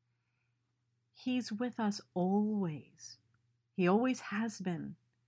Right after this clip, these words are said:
and he never leaves us. But throughout salvation history, he has come to us again and again, revealing more and more of himself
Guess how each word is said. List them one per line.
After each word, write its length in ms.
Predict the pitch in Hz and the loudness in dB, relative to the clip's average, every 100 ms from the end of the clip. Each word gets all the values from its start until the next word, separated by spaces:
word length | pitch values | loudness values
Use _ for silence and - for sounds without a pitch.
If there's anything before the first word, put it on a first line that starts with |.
| _ _ _ | _ _ _
and 100 | 180 | -6
he 100 | 202 | 0
never 760 | 214 214 226 247 220 196 180 185 | 4 4 4 2 0 -2 -2 -4
leaves 460 | 214 240 262 220 - | -6 -4 -4 -6 -10
us. 420 | - - - - _ _ _ _ _ _ _ _ | -12 -16 -20 -20 _ _ _ _ _ _ _ _
But 160 | - 233 | -2 -2
throughout 580 | - 269 262 269 349 415 | 0 0 0 0 0 -2
salvation 960 | - - 233 226 233 269 302 - 240 226 | -10 -2 -2 0 0 0 -4 -4 -2 -2
history, 720 | 208 277 302 - - 190 160 | -2 -2 -4 -8 -4 -2 -4
he 260 | 175 240 247 | -8 -6 -4
has 160 | 247 | -4
come 360 | - - 220 226 | -4 -2 -2 -2
to 180 | - 185 | -4 -6
us 200 | 185 - | -6 -6
again 720 | 170 151 180 170 175 190 214 214 _ _ _ _ | -10 -6 -2 0 2 2 0 -2 _ _ _ _
and 180 | - 170 | -4 -2
again, 540 | 180 - 170 147 147 151 _ _ _ _ | -2 -4 -6 -6 -10 -16 _ _ _ _
revealing 800 | 180 190 190 240 247 226 202 175 | 0 0 0 0 2 2 4 4
more 440 | 185 208 226 226 | 6 6 6 4
and 160 | 214 190 | 4 4
more 280 | 180 185 180 | 2 2 0
of 120 | 180 | 0
himself 720 | 175 156 - 151 143 - - | -6 -6 -4 -6 -6 -12 -20